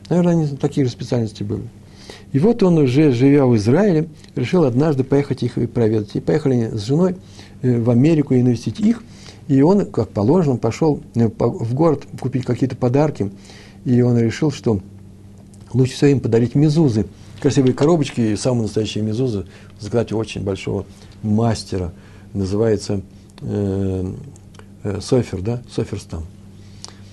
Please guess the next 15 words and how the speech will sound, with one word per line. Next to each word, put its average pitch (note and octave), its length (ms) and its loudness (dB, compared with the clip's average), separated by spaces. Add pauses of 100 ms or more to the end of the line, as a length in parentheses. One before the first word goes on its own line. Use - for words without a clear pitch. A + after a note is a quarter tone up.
(560)
Э, A2+ 180 -2
поскольку C#3+ 380 2
это A#2+ 100 0
было A#2 160 2
все A#2 340 0 (840)
не C3 160 4
заказывал, A#2+ 500 2
он C#3+ 60 4
обычно G#2 320 -2
мезуз G2+ 260 -2
заказывает, G#2+ 560 -4 (960)
это A2 180 0
будет A2 140 2
дешевле. G#2+ 380 0
Он C#3 200 0